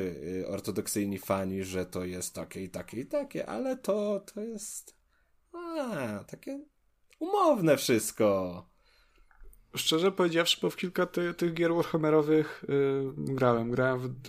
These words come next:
Speaker 2: w tego Dawn of War'a dwójkę, w Space Marina, w jakieś tam Space Hulki. A, natomiast najwięcej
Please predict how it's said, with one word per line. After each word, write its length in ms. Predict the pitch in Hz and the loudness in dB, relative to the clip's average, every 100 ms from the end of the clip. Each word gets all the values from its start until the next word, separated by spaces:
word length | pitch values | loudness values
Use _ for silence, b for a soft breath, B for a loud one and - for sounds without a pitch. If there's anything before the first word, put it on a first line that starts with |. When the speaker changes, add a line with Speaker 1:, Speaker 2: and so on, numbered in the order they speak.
| 123 | -8
Speaker 2:
w 100 | 123 | -2
tego 440 | 127 120 117 120 - | -2 0 0 -2 -6
Dawn 280 | - 131 127 | -2 -2 0
of 120 | 123 | 0
War'a 260 | 131 123 120 | 2 2 2
dwójkę, 640 | 123 147 160 160 147 131 | 2 2 4 4 6 4
w 280 | 123 - - | 0 -12 -14
Space 420 | - 127 123 131 | -6 -2 -2 -2
Marina, 520 | 120 135 143 135 135 | 0 0 2 2 2
w 60 | 123 | 0
jakieś 220 | 123 120 | -2 -4
tam 160 | 127 120 | -4 -4
Space 300 | - 123 - | -2 -2 2
Hulki. 520 | 131 127 135 170 202 B B B B B B _ | 2 2 0 0 0 B B B B B B _
A, 640 | 131 135 139 143 139 139 147 - | 0 4 4 4 4 2 0 0
natomiast 640 | 160 156 180 196 185 - | 0 2 4 4 2 2
najwięcej 840 | 185 175 190 226 - 240 226 226 | 2 4 2 2 2 2 0 -6